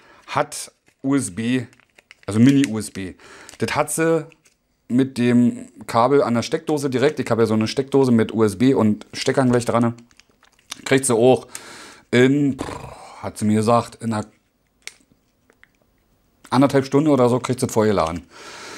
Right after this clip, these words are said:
Aber U S B C hätte mir besser gefallen, aber ich denk mal,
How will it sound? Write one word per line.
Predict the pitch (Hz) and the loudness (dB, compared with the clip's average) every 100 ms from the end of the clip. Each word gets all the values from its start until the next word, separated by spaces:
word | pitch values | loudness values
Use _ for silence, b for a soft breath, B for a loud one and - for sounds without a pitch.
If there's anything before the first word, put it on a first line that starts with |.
| B B | B B
Aber | 123 139 147 | 0 2 0
U | 151 | -6
S | 135 | -6
B | 135 147 147 143 | -6 -4 -4 -4
C | 139 - 190 208 | -6 -6 -2 -2
hätte | 170 | 0
mir | 156 | 2
besser | 131 - 180 | 4 4 2
gefallen, | 160 147 151 | 2 0 0
aber | 147 127 | 0 -2
ich | 135 | 0
denk | 143 156 | 0 0
mal, | 175 165 | 2 2